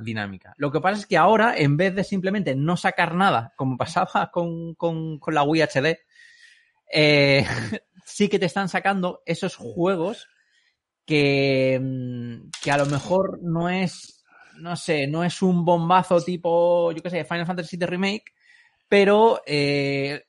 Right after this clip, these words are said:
tienen todos una excusa para estar ahí y, y no tienen por qué desmerecerse.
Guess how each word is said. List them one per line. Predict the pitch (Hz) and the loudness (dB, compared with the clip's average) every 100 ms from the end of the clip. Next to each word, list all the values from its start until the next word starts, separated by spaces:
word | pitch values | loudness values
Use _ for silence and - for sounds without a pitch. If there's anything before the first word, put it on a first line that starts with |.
| - | -2
tienen | 165 175 170 | 2 4 2
todos | 185 185 170 | 4 2 2
una | 165 | -2
excusa | 147 - 151 160 | -6 -4 -2 -2
para | 113 107 | -4 -6
estar | - 139 | -6 -4
ahí | 131 143 170 | -2 -2 -4
y, | - 123 117 117 113 117 131 | -6 -8 -8 -8 -8 -10 -10
y | |
no | 127 135 131 | -6 -6 -4
tienen | 135 139 139 | -4 -4 -4
por | 123 113 | -6 -4
qué | 120 117 117 110 107 101 95 | -2 0 0 0 0 -2 -4
desmerecerse. | 101 110 113 104 90 87 - | -6 -6 -6 -8 -8 -12 -14